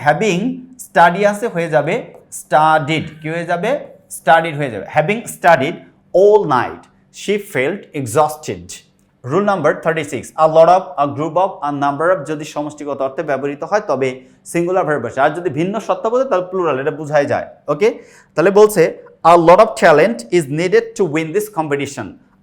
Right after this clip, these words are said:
A lot of talent is, আচ্ছা, "A lot of books donated to the library।" তার মানে এটা আর, "A group of students dash visiting the museum।"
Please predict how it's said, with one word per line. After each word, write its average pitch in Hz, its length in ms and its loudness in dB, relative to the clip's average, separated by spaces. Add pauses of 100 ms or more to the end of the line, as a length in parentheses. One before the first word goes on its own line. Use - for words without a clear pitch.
A 147 120 6
lot 147 300 2
of 220 120 4 (280)
talent 165 340 2 (140)
is, 151 380 -4 (800)
আচ্ছা, 131 560 -4 (380)
"A 147 140 6
lot 165 220 4
of 208 100 4 (140)
books 165 320 4 (520)
donated 190 480 -2 (120)
to 165 80 -6
the 151 160 4 (380)
library।" 135 520 2 (760)
তার 147 120 2
মানে 208 280 0 (360)
এটা 160 280 -2 (160)
আর, 139 240 2 (680)
"A 147 100 2
group 165 360 0
of 220 120 6 (220)
students 214 460 -2 (380)
dash 185 260 4 (120)
visiting 196 380 -6
the 151 400 0
museum।" 160 340 0